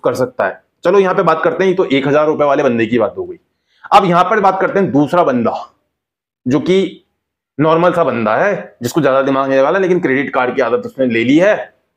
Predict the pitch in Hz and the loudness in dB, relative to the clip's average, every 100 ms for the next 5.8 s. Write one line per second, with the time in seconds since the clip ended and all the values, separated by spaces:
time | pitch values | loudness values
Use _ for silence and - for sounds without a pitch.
0 | - 147 139 98 - - 131 175 196 170 | -2 0 0 -4 -10 -6 0 0 0 -2
1 | 202 208 - 151 156 - 175 160 160 131 | -2 -4 -2 -2 -2 -2 -2 0 0 0
2 | 131 135 190 - - _ - 214 247 240 | 0 2 0 -4 -14 _ -2 4 6 6
3 | 175 156 143 185 226 226 220 202 226 220 | 4 0 0 2 2 0 -2 -2 0 0
4 | 202 180 175 160 185 - - _ - 160 | 0 0 0 0 0 -2 -12 _ -2 -2
5 | - 175 165 160 185 165 175 | -2 -4 0 2 2 0 0